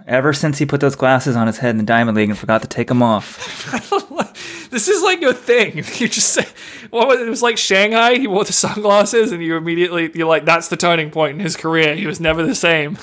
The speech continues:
Speaker 1: You can, you can track this. It, it, it's just, it's super reliable. So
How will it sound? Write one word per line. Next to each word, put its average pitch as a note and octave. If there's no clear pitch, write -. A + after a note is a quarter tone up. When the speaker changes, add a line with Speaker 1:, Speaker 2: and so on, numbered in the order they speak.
Speaker 1:
You G3
can, G3
you F#3
can F#3
track D#3+
this. A2
It, C#3
it, C#3+
it's C#3
just, C#3
it's C#3
super C#3+
reliable. A#2
So A2+